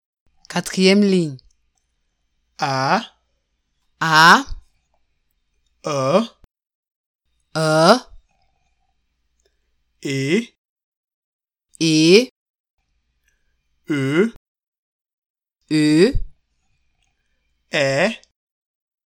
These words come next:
Speaker 1: 에.
Speaker 2: 이.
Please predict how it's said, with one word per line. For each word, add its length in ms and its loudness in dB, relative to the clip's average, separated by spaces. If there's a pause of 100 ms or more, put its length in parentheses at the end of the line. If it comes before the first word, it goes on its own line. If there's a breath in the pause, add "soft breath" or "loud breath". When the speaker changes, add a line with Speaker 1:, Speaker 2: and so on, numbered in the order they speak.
(340)
Speaker 1:
에. 460 -2 (1500)
Speaker 2:
이. 500 -4